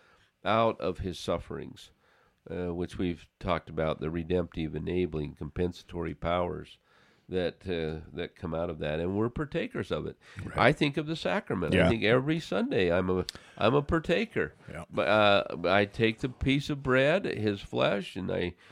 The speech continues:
Speaker 1: drink the little cup of his blood, and I am literally, uh, p-, being a partaker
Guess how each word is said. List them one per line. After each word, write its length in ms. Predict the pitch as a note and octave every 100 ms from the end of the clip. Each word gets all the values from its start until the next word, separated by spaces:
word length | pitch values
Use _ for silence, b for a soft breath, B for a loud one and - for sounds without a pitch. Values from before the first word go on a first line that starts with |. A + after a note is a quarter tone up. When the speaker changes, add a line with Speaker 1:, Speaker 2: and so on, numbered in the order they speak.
| b
Speaker 1:
drink 260 | - A#2+ C3+
the 80 | C3+
little 240 | C#3 C#3
cup 440 | - C3 C3 -
of 300 | G#2+ G2+ F#2+ G2
his 200 | G2+ G2
blood, 580 | F#2 G#2+ A#2+ D#3 A3+ F#3 _ _ _ _
and 240 | - C3+ B2
I 120 | D3
am 220 | F3 B2
literally, 640 | C3+ G#3+ D3+ G2 A2 C3 -
uh, 180 | - A2
p-, 160 | - - -
being 240 | A#2+ B2+
a 60 | A#2+
partaker 680 | - F#2 D#3+ A3+ - D2+